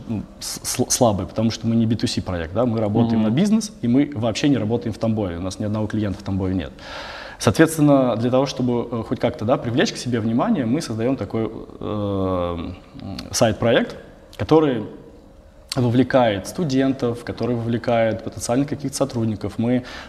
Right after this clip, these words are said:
Speaker 1: прово-, проводили уже здесь хакатон, да, с этого ха-, с ха-, с этого хакатона мы уже там взяли там два или три человека к себе в компанию. Ну, в общем-то, и, и это, и это только были какие-то пилотные проекты. То есть в будущем как раз-таки мы планируем это использовать в качестве,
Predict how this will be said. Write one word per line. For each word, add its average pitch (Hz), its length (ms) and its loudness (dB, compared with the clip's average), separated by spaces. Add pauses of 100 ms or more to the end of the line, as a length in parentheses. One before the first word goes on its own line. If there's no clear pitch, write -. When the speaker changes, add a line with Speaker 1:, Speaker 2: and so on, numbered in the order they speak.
Speaker 1:
прово-, 113 260 4
проводили 117 460 2
уже 110 160 0
здесь 110 220 -2
хакатон, 123 840 0
да, 110 300 -2
с - 140 -6
этого 107 200 -4
ха-, 107 260 -4
с - 140 -6
ха-, - 180 -4
с - 140 0
этого 113 180 0
хакатона 113 480 -2
мы 107 380 -2
уже 101 420 0
там 95 160 -8
взяли 101 300 -2
там 95 220 -6
два 101 280 0
или 98 80 0
три 104 180 -2
человека 95 520 -4
к - 80 -10
себе 117 180 -2
в - 60 -10
компанию. 104 500 -2 (300)
Ну, 127 80 4
в 143 60 10
общем-то, 160 280 2
и, 143 280 2 (140)
и 143 60 6
это, 151 160 2
и 160 80 4
это 160 160 6
только 147 240 2
были 139 200 4
какие-то 127 340 -2
пилотные 120 440 -2
проекты. 98 440 -6
То - 100 -12
есть 92 100 -8
в 110 40 -2
будущем 165 300 2
как 110 120 -8
раз-таки 135 380 0
мы 120 120 2
планируем 131 440 0
это - 140 -6
использовать 131 440 0
в - 40 -14
качестве, 110 540 -2